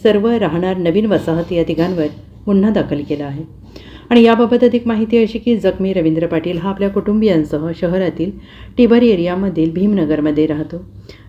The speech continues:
रवींद्र आणि त्याचे मित्र राज कलदगे हे दोघे रविवारी दुपारी तीन वाजण्याच्या सुमारास बँजो वाद्याचा कार्यक्रम बघत होते. यावेळी पाटील आणि त्याच्या मित्राने बँजो बंद करायला सांगितल्याचा गैरसमज करून घेऊन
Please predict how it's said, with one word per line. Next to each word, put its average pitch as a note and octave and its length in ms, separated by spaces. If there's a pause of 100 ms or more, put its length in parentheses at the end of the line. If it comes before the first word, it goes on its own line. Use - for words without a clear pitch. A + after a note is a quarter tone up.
रवींद्र A3 320
आणि A#3 180
त्याचे A3+ 260
मित्र G#3+ 380 (120)
राज F#3 340 (120)
कलदगे E3+ 460 (160)
हे G#3+ 100
दोघे F#3 340 (120)
रविवारी E3 560 (560)
दुपारी A3 300
तीन A#3 220
वाजण्याच्या F3+ 420
सुमारास F3+ 480
बँजो F3 340
वाद्याचा F3 420
कार्यक्रम D#3+ 440
बघत C#3 280
होते. E3 340
यावेळी D#3+ 260
पाटील F3+ 460
आणि D#3+ 200
त्याच्या F#3 240
मित्राने E3 480
बँजो D#3+ 360
बंद F3+ 200
करायला D#3 400
सांगितल्याचा D3+ 560
गैरसमज D#3 560
करून G#3 280
घेऊन G3 280